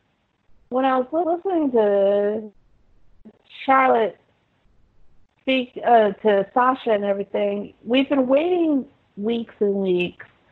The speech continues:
for this story, for this, uh, blow up between Sasha and Bayley to happen. And I'm listening to Charlotte, like, spew the facts and the gospel to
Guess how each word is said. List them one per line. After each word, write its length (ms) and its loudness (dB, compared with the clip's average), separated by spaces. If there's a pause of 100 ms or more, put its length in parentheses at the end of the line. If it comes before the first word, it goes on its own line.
(600)
for 600 6 (120)
this 240 -6 (200)
story, 480 2 (320)
for 180 2
this, 200 -2 (160)
uh, 320 2 (260)
blow 280 6
up 200 -2
between 460 -10 (1040)
Sasha 380 0
and 200 -4
Bayley 360 -2
to 140 0
happen. 680 -2 (760)
And 840 4
I'm 120 -6
listening 440 0
to 60 -6
Charlotte, 680 0
like, 400 -4 (260)
spew 460 4
the 120 -4
facts 500 0 (280)
and 160 -4
the 40 -2
gospel 960 2 (840)
to 400 6